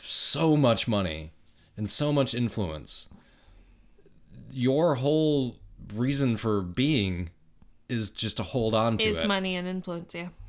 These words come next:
Speaker 1: For, to do whatever it takes to hold on, even if you have to steal the bones of women who were
Speaker 2: Who you killed.
Speaker 1: Essentially, yes. Yeah.
Speaker 2: Yeah.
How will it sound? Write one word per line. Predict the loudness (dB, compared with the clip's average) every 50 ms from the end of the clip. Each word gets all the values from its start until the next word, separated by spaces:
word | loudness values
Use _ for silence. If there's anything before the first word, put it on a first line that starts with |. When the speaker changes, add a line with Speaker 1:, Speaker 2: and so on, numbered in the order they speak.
| -20 -20 -16
Speaker 1:
For, | -6 -2 0 0 0 -2 -6 -10 -14 -18 -16 -14 -12 -12 -12 -12 -12
to | -10 -8
do | -6 -4 -4 -2 0 2 2 4
whatever | 4 4 4 4 4 4 2 2
it | 2
takes | 2 2 0 2 0
to | -2 -2
hold | 0 0 2
on, | 2 2 0 0
even | 0 0 2 2 2
if | 0 2
you | 0 0
have | 2 2
to | 0
steal | 0 0 2 0 0
the | 0 0
bones | 2 2 4 4 4 2 2 0 -2 -2 -2 -4 -6
of | -6 -4 -4 -4 -4 -2
women | 0 2 2 2 2 2 2
who | 0 0 0
were | 0 2 2 2 0 0 -2 -6 -14 -20 -20 -20 -20 -20 -20 -20 -20 -20 -20 -20 -20 -20 -20 -20 -20 -18 -18 -18 -16 -18 -20 -20 -20 -20 -18 -18 -18 -18 -20 -20 -20 -18 -6 -4
Speaker 2:
Who | -2
you | -2 0 0 0 0 0 0 -2 -6 -8 -10 -8
killed. | -6 -6 -6 -6 -8 -10 -12 -14 -18 -18 -20 -20 -20 -20 -20 -20 -20 -20 -20 -20 -8 -4
Speaker 1:
Essentially, | -2 0 2 4 4 4 4 4 2 2 0 -2 -2 -4 0
yes. | 2 2 2 2 2 2 0 0 0 -2 -4 -10 -14 _ _
Yeah. | -2 0 2 2 2 2 -2 -4
Speaker 2:
Yeah. | -4 -2 0 0 -2